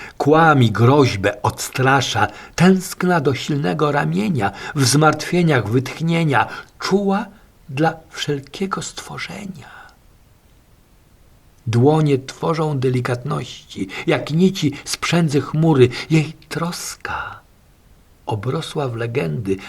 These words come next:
przez bardów wywyższana. Na tronie posadzona, wokół ukłonów dywany, kochaniu powierzona.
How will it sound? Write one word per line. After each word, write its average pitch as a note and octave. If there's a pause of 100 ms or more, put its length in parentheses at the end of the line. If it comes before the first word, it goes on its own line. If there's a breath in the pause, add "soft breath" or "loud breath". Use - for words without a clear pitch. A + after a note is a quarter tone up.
(100)
przez B2+
bardów A2 (160 loud breath)
wywyższana. G#2 (1160)
Na B2
tronie B2 (280 loud breath)
posadzona, G#2 (300 loud breath)
wokół C#3
ukłonów C3+
dywany, A2 (420 loud breath)
kochaniu C3
powierzona. G#2+